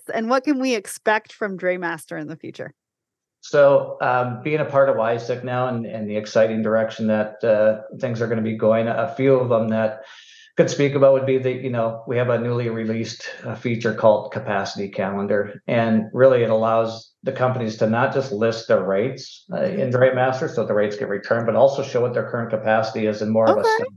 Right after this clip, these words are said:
Speaker 2: stoplight scenario. So if it comes back today, you know, red light means I'm completely booked. Yellow light, hey, I'm getting tight that day. Green light means I have capacity.
Speaker 1: Hmm.
Speaker 2: So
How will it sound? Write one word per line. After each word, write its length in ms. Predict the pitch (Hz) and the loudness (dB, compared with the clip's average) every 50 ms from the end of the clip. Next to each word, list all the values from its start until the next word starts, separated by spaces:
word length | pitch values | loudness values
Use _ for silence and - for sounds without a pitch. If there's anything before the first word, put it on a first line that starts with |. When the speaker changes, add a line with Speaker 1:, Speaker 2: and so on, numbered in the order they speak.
| _ _ | _ _
Speaker 2:
stoplight 260 | 104 104 101 - - - | -4 -4 -4 -4 -6 -10
scenario. 460 | - 95 101 101 101 104 101 101 101 | -8 -8 -6 -4 -2 -2 0 0 -2
So 400 | 101 - - 113 110 110 107 - - - - - _ _ _ _ _ _ | -2 0 2 4 4 4 2 -2 -10 -18 -20 -20 _ _ _ _ _ _
if 180 | 120 113 113 | 0 2 2
it 100 | 120 113 | 0 0
comes 220 | - 120 113 107 - | 0 -2 -2 -2 0
back 300 | - - 113 110 - - | 2 2 2 2 0 -2
today, 540 | 117 113 135 156 151 143 143 147 - 71 - - | 0 2 2 4 4 2 0 -2 -4 -10 -12 -12
you 180 | 113 113 107 | -10 -8 -6
know, 200 | 107 104 104 - - | -6 -6 -6 -8 -2
red 300 | - 123 120 120 117 120 | 0 2 2 2 2 2
light 340 | 120 123 120 120 120 - 131 | 0 0 0 -2 -4 -6 -6
means 540 | 120 113 113 113 110 - - - - _ _ - | -6 -4 -4 -4 -6 -8 -12 -18 -20 _ _ -6
I'm 160 | 110 110 110 | -4 -4 -2
completely 460 | - 113 107 - 123 113 - 117 110 | -4 -6 -2 -2 -4 -4 -2 -6 -6
booked. 440 | 101 - 120 110 98 - - - - | -4 2 2 4 4 2 -2 -6 -6
Yellow 240 | - 113 123 120 120 | -2 0 2 2 2
light, 280 | 117 117 117 113 - - | 2 2 2 0 0 0
hey, 180 | 113 117 117 | 0 0 0
I'm 120 | 110 110 110 | 0 -2 -2
getting 240 | 110 110 90 98 | -4 -6 -6 -6
tight 300 | - - 107 107 107 104 | -2 0 2 2 2 2
that 240 | - 110 110 104 - | 2 0 0 2 4
day. 260 | 113 110 113 117 120 | 2 2 2 2 -2
Green 220 | - 120 117 113 117 | -6 -6 -6 -4 -2
light 240 | 113 107 104 107 113 | -2 -2 -2 -2 -4
means 180 | 107 107 104 | -6 -4 -2
I 100 | 107 101 | -2 0
have 200 | 104 107 101 - | 0 0 -2 -2
capacity. 720 | - - 113 107 104 101 101 - - 113 113 110 113 120 120 - - - - - _ _ | -6 -6 -4 -2 -2 -2 -2 -4 -6 -6 -6 -6 -6 -8 -12 -18 -20 -20 -20 -20 _ _
Speaker 1:
Hmm. 80 | 254 254 | -10 -2
Speaker 2:
So 540 | 220 180 127 123 120 - 98 - - - | 4 4 6 6 4 2 -2 -6 -12 -18